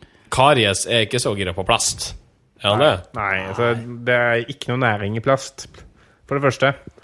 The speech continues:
Speaker 1: Nei.
Speaker 2: Eh, og kalsium, blant annet, som jo er viktig når man skal vokse,
Speaker 1: Ja.
Speaker 2: er det jo også fritt for i plast.
Speaker 1: Mm, så det blir en utrolig kortvokst karies hvis, eh, han skulle finne på å angripe tennene til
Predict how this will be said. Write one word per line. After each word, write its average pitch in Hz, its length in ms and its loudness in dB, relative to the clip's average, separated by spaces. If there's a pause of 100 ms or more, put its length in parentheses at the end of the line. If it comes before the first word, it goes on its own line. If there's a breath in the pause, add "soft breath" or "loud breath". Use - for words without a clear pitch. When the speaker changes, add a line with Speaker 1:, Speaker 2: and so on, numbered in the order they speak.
Speaker 1:
Nei. 95 140 -6
Speaker 2:
Eh, 120 680 2
og 117 640 2
kalsium, 139 580 -6
blant 139 200 -2
annet, 143 220 -2
som 131 200 -6
jo 123 120 -4
er 117 100 0
viktig 110 380 -8 (240)
når 113 60 -8
man 110 100 -4
skal - 180 -6
vokse, - 320 -8 (180)
Speaker 1:
Ja. - 180 -2 (140)
Speaker 2:
er 110 140 -8
det 113 100 -4
jo 117 140 -6 (300)
også 117 240 -10 (360)
fritt - 380 -12
for 131 180 -2
i 123 60 -4
plast. 113 340 -4
Speaker 1:
Mm, 107 300 0
så 123 80 2
det 117 60 2
blir 123 120 6
en 120 80 4
utrolig 131 400 4
kortvokst - 560 -2
karies 104 600 0
hvis, 101 320 -2
eh, 95 240 0
han 95 100 -2
skulle 92 240 -4
finne 104 140 0
på 101 100 -2
å 92 140 0
angripe 95 180 -4
tennene 92 320 -2
til 92 140 -6